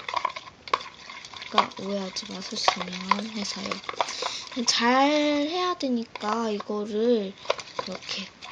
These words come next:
좀 섞어주세요. 좀 진짜 액체 괴물을 조금 뭉개주세요. 그래야지 같이 뭉치게 되니까,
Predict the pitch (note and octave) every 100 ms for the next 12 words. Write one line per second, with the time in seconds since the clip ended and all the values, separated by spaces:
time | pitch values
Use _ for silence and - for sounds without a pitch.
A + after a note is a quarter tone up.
0 | - - G#3+ - D4 - E4 D4+ - -
1 | F3+ E3+ F3 F#3 F#3 F#3 - - - A3+
2 | G#3+ G#3 - - - - G#3+ - G3 -
3 | - G#3 G3+ F#3+ B3 C4+ C#4+ - - -
4 | - - - - G#3+ - A#3 G#3 A3 A#3
5 | B3 C4+ C4 - F3+ - - C3+ F3 F#3+
6 | - - - - - - - - - -
7 | - - - - C4 B3+ A#3 - A3 A#3
8 | A#3+ - G3+ - G#3 G#3+ A#3+ B3 - D4
9 | C4+ B3 - G#3 F#3+ F#3 G3 G3 G3+ -
10 | - G3 G#3+ A3+